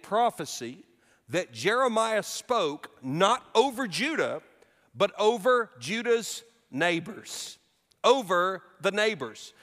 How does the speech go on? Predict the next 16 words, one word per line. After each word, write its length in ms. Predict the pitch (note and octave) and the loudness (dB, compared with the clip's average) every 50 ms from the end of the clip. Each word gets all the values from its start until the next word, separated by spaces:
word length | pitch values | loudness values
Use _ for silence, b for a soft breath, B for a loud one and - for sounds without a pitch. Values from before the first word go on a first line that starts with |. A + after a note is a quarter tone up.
| B B | B B
You 60 | D4 | 2
have 80 | F4+ F4 | 2 2
to 80 | F#4 | 2
understand, 600 | G4 F4+ C#4 - - - B3 G#3+ G3 D#3+ C#3 D3 | -2 -2 -2 -4 -4 -4 -2 -2 -2 -2 -2 -2
you 80 | F3 G3+ | -4 -6
hold 500 | - - C4 D#4 E4 D4+ C4 A3 F3 - - | -2 2 2 2 2 2 -2 -4 -10 -12 -6
in 140 | - A3+ A3+ | -4 -2 0
your 100 | G#3 G#3 | 0 -2
hand 340 | F3+ G#3+ A3+ A#3 A3 F#3+ F3 | 0 0 0 0 0 -2 -4
this 140 | E3+ - - | -6 -8 -4
morning 300 | F#3 F3 E3+ E3+ E3 D#3+ | -2 -2 -2 -2 -2 -4
the 80 | D#3 | 2
Bible, 440 | C#3+ F#3+ G3 F#3+ E3 C3 B2 F3 F#3 - | 4 4 4 4 2 0 -2 -6 -6 -4
and 120 | F#3 F#3 | -2 0
in 120 | G3+ G#3+ - | 0 0 -2
the 100 | - | -4